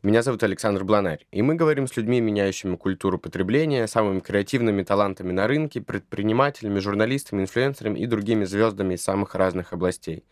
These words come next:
В наших разговорах мы задаем вопросы и слушаем, потому что именно так мы можем изменить наши взгляды на стремительно меняющийся мир.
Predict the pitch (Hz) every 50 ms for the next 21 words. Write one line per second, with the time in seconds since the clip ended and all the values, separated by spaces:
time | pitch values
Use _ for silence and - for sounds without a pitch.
0 | _ - 104 104 - - - 104 98 98 107 104 117 135 139 131 - 117 104 98
1 | 101 107 101 101 98 104 98 - - 127 135 - 123 120 - - 135 135 120 -
2 | - 92 82 85 85 - _ _ - - _ _ - - 90 98 98 98 - -
3 | - 98 92 92 95 95 - 123 123 - 120 98 92 90 90 92 90 90 87 95
4 | 95 92 90 85 - 92 87 - - 92 90 85 101 98 107 117 113 101 95 -
5 | - - 95 90 90 85 - 92 90 92 92 92 90 87 85 80 - 92 92 -
6 | - 107 104 90 82 80